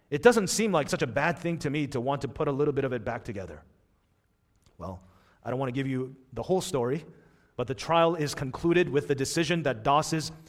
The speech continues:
pacifism is protected by the U S government, and the charges against him are dropped,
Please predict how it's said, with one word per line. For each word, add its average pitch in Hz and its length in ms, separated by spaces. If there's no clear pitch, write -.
pacifism 180 640
is 123 120
protected 160 460
by 135 140
the 127 80
U 147 160
S 139 120
government, 156 460
and 113 100
the 117 60
charges 143 440
against 135 380
him 139 140
are 123 160
dropped, 135 480